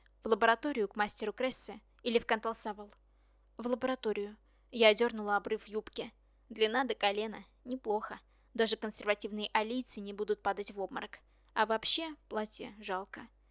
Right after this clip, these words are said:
Эх, не задерживаются у меня подарки к силе. Что спицы, что костюм. Только доспехи какие-то вечные. Наверное, они и меня переживут.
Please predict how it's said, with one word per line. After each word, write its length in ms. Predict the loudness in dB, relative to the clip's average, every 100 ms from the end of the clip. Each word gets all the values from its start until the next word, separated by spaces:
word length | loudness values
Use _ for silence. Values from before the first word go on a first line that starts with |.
| _
Эх, 200 | -2 -2 -4 -12
не 120 | -2
задерживаются 680 | 4 4 4 2 0 0 0
у 20 |
меня 200 | 0 -4
подарки 400 | 0 2 0 -2
к 80 | 0
силе. 360 | 0 0 -4 -12 _ _ -12
Что 240 | -2 -2
спицы, 500 | -2 -4 -8 -6 -6
что 180 | -8 -6
костюм. 520 | -2 0 0 0 -2 -10 _ _ _
Только 280 | 4 4 4
доспехи 480 | 0 -2 -4 -6 -6
какие-то 440 | -6 -8 -8 -6
вечные. 600 | -2 0 0 0 -2 -12 -14 _ -4
Наверное, 460 | -2 0 -2 -6
они 280 | -8 -8 -8 -6
и 80 |
меня 260 | -4 -2 -4
переживут. 680 | -4 -4 -4 -6 -8 -12